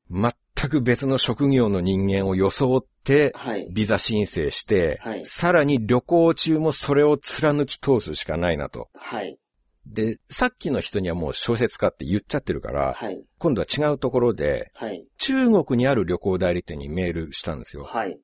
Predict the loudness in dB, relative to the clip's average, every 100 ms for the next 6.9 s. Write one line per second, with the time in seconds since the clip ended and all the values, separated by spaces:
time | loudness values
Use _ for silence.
0 | _ _ 0 0 0 -2 -4 -4 -8 -4
1 | -2 -2 -2 -4 -4 -4 -2 0 -2 -2
2 | -6 -6 -10 -14 -12 -10 -6 -4 -4 -6
3 | -12 -12 -8 -8 -8 -14 -12 -6 -4 -2
4 | -2 -2 -4 -8 -6 -4 -4 -4 -8 -8
5 | -4 -2 -2 -2 -2 -2 -4 -6 -6 -8
6 | -10 -14 -14 -14 -14 -6 -6 -6